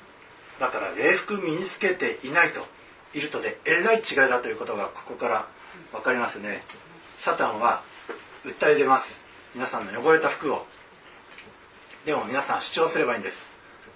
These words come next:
「サタン、下がれ。礼服を見よう。イエス様が私たちのためにな、裂かれたこの体を、イエス様の体を、裂かれた体を見よ」と命じるならば、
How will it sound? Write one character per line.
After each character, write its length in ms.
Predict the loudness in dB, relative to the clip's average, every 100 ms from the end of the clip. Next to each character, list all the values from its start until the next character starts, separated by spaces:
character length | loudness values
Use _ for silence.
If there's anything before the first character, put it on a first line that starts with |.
| -10
「サ 140 | -8
タ 100 | -8
ン、 100 | -10 -14 -14
下 220 | -4 4
が 80 | 4
れ。 140 | 4 -6 -20 -20 -20 -20 -20 -20 0
礼 180 | 4 4
服 240 | 4 6
を 100 | 6 8
見 80 |
よ 180 | 6 4 -2 -14 -20 -20 -20 -20 -20 -20 -20 -20 -20 -20 2
う。 20 |
イ 40 | 4
エ 60 |
ス 80 | 6
様 200 | 6 6
が 60 | 4
私 240 | 4 4
た 100 | 4
ち 80 | 2
の 100 | 2
た 100 | 2
め 60 | 2
に 60 |
な、 200 | 2 0 -4 -16 -18 -20 -18 -6
裂 120 | -2 6
か 120 | 8
れ 160 | 8
た 220 | 6 0 -2 -14 -20 -20 -20 -8
こ 100 | 2
の 240 | 2 2 -4 -20 -20 -20 -20 -20 -16
体 400 | -2 6 8 8
を、 140 | 6 2 -12 -20 -10 -2
イ 60 |
エ 60 | 0
ス 60 |
様 140 | 0 -2
の 160 | -2 -6
体 360 | 2 6 8 6
を、 40 |
裂 140 | 4 4
か 100 | 4
れ 100 | 4
た 140 | 0
体 360 | 0 0 2 2
を 80 |
見 100 | 4
よ」 120 | 4 2
と 80 | -2 -20 -20 -20 -20 -20 -14 -6
命 140 | -4
じ 100 | -2
る 100 | -2
な 100 | -2
ら 80 | 2
ば、 260 | 4 2